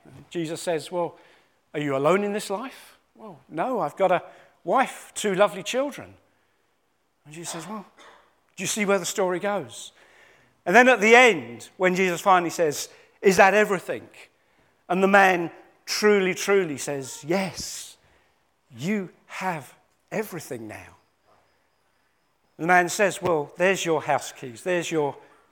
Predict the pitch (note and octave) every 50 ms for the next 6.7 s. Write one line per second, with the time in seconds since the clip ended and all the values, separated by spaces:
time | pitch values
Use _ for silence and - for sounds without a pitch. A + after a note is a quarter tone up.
0 | - - - - D3+ D3+ C#3 C3 - - - A2+ G#2 - - - - - - -
1 | _ _ _ _ _ _ _ _ - G3 F3+ F#3 F#3+ E3+ F3 - - F#3+ F3 D#3+
2 | D3+ - - - D3+ C#3 B2+ A#2 G#2+ - - - - - - _ _ _ - D#3
3 | D#3+ D#3+ D3 C#3+ D#3 D#3 D3+ C3+ A2+ F#2+ F#2+ F#2+ - _ _ _ _ _ _ _
4 | _ _ _ _ _ _ _ _ _ _ _ _ _ _ _ E3 F3 A3 A3 G3
5 | G3 F#3+ F3+ E3 G3 G#3+ G#3+ G3+ D#3+ - C3 A#2 B2 C3+ D3 F3 G#3 G3 F3 E3
6 | D#3 - - F#3+ F#3 F3 - - - B2 F#2 E2+ F#2 F2+